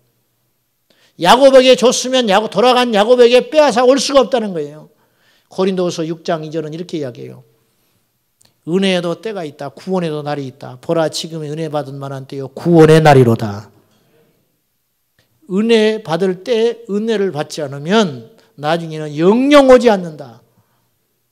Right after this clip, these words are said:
우리 젊은이들이 젊은 날이 영원할 줄 알아요. 그렇지 않아요. 음, 나중에 은혜 받으면 되지.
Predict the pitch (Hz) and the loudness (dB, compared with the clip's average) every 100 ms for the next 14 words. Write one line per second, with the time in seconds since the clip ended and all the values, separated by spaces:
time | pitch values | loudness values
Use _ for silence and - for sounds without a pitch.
0 | _ _ _ - 185 190 - 196 202 190 | _ _ _ -8 -6 -6 -4 -4 -4 -6
1 | 196 202 - 196 214 196 185 190 214 208 | -6 -8 -4 -4 -2 -4 -2 -4 -2 -2
2 | 196 180 147 120 120 - 180 185 190 170 | -2 -4 -10 -12 -20 -10 -8 -8 -10 -10
3 | 135 127 127 _ _ _ _ _ _ _ | -12 -18 _ _ _ _ _ _ _ _
4 | _ _ _ _ _ _ _ 127 127 123 | _ _ _ _ _ _ _ -20 -20 -4
5 | 151 165 170 160 180 185 185 190 196 185 | -2 0 -4 -6 -4 -4 -4 -4 -2 -4
6 | 151 135 139 | -6 -16 -20